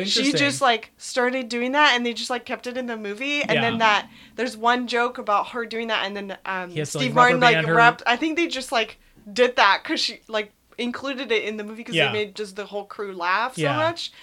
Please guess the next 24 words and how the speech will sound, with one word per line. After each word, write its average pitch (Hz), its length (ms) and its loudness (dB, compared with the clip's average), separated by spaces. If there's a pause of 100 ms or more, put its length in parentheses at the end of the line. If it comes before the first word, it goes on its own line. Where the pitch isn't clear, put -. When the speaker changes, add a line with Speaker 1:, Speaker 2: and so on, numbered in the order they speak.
(240)
Speaker 1:
that 226 120 -6
that's 214 260 0
just 262 180 -8
how 240 140 -2
she 240 180 -6
was 233 160 -10
sleeping 220 420 -10
on 214 120 -4
the 185 60 -2
Speaker 2:
Mm-hmm. 175 80 -4
Speaker 1:
couch 202 320 0
in 220 120 -8
between 208 560 -14 (100)
scenes 208 400 -14
that 196 160 -16
she's 196 240 -10
not 190 400 -2
in 226 220 -2
but 220 120 -4
is 202 120 -8
in 196 100 -10
the 190 80 -12
background. 208 560 -8
Speaker 2:
Yeah. 135 340 0